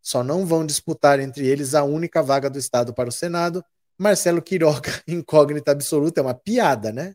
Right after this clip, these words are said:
Marcelo Quiroga querer ser candidato a alguma coisa. Uma vaga na Câmara deve ser o caminho mais certo. Seu desgaste no Ministério da Saúde o inviabiliza como um nome para o Senado. João Roma,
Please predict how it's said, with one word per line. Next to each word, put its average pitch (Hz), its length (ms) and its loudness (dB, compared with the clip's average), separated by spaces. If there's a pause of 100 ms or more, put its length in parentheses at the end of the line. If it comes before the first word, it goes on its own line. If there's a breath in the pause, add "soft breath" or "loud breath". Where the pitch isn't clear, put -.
(140)
Marcelo 127 400 -4
Quiroga 131 460 -2
querer 151 320 -6
ser - 160 -14
candidato 151 340 -6
a 160 40 -2
alguma 160 200 -6
coisa. 113 360 -6 (440)
Uma 175 220 2
vaga 165 260 6
na 165 140 2
Câmara 190 420 2
deve 165 200 0
ser 170 120 -2
o 160 40 -6
caminho 151 320 0
mais 190 180 0
certo. 165 400 0
Seu 156 160 -4
desgaste 143 460 -2
no 143 60 -8
Ministério 135 420 -2
da 123 100 -4
Saúde 123 460 -4
o 147 120 -6
inviabiliza 165 680 0
como 147 200 -4
um 143 60 -4
nome 131 240 -4
para 131 180 -2
o 127 40 -4
Senado. 170 500 -2 (500)
João 175 380 4
Roma, 190 560 6